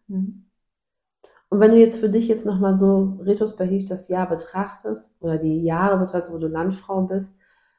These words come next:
Speaker 2: ähm, was war so das, das, äh, Geschenk oder sozusagen die Idee, die ich so gedacht, Alter, jetzt wo ich, gut, dass ich die Landfrauen habe?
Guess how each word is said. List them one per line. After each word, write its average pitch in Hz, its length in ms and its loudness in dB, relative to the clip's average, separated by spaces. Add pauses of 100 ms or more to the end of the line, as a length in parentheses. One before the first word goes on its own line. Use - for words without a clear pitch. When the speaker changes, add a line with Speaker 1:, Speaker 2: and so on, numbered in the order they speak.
(180)
Speaker 2:
ähm, 170 280 0
was 185 200 -6
war 190 140 4
so 185 160 0
das, 180 500 -4 (1080)
das, 180 520 -4
äh, 165 480 -2
Geschenk 185 540 0
oder 170 260 2
sozusagen 165 360 -2
die 185 200 2
Idee, 180 280 2
die 175 180 4
ich 165 140 -2
so 175 100 -2
gedacht, 170 300 -4
Alter, - 180 -16 (280)
jetzt 180 220 -10
wo - 60 -10
ich, - 240 -14 (720)
gut, 165 180 -10
dass - 140 -8
ich - 100 -16
die - 80 -12
Landfrauen 175 540 -12
habe? 185 260 -16